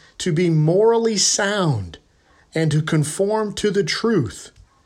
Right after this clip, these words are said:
Well, this is where the definition of just comes from, which obviously has a relationship to justice. So let's break down what we've learned so far. Justice requires two things.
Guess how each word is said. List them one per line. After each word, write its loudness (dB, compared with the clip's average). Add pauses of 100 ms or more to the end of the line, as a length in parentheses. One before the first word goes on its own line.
(460)
Well, 2
this 2
is 0
where 2
the 0
definition 0
of 0
just 0
comes -2
from, -8
which -2
obviously 0
has -2
a 0
relationship -2
to -2
justice. -6 (600)
So -2
let's 0
break 2
down -2 (120)
what 0
we've 0
learned -2
so -4
far. -8 (380)
Justice -2
requires 0
two 0
things. -6